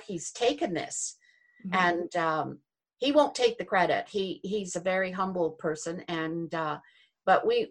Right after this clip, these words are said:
Speaker 1: we, we make him feel good. We try to make him feel good.
Speaker 2: So <laughs> let's, um,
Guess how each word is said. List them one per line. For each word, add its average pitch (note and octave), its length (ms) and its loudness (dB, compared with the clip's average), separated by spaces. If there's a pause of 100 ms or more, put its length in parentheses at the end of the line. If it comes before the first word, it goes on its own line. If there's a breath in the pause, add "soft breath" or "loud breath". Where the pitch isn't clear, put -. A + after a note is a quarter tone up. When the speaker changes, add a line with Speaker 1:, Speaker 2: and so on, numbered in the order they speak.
Speaker 1:
we, A3 320 -4 (400)
we A3+ 160 -4
make G3+ 260 -4
him E3 120 -4
feel D3+ 240 -4
good. G2+ 280 -4 (220)
We G3 100 -4
try A3 220 4
to - 100 -2
make - 180 -8
him - 100 -14
feel - 280 -14
good. - 160 -6 (460 soft breath)
Speaker 2:
So B3+ 560 2 (300)
<laughs> F#4+ 280 -2
let's, C#4+ 520 4
um, B3 600 6